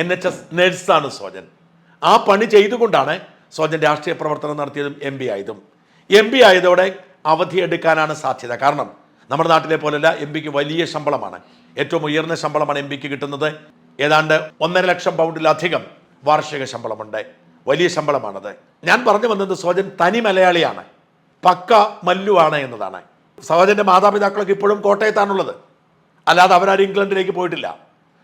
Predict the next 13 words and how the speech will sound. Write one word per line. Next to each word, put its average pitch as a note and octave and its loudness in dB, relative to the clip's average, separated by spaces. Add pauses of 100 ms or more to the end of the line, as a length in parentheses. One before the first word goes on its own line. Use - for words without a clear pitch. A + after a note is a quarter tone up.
(120)
സോജൻ്റെ F#3 2
ഭാര്യയും G3+ 4
സോജനെ F#3+ 0
പോലെ F#3+ 2
തന്നെ F#3 0 (560)
നാട്ടിൽ G3 4
നിന്ന് G3+ -2
നേഴ്സായി G3+ 2
വന്നതാണ്. F#3 0 (520)
ഭാര്യയും G3+ 4
ഇപ്പോൾ G3 -2
അവിടെ F3+ -2
ജോലി F3 -2